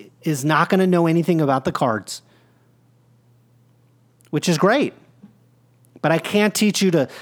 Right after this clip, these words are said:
consistently put it up, consistently be, you know. What I also can't teach you is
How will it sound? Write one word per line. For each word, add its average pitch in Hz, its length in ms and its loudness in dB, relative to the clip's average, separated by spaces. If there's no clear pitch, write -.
consistently 196 720 0
put 190 220 0
it 165 100 0
up, 160 460 -2
consistently 175 680 0
be, 151 340 0
you 143 100 -2
know. 127 380 0
What 170 120 2
I 190 80 4
also 226 320 2
can't 202 240 0
teach 233 240 -2
you 185 140 4
is 165 180 -2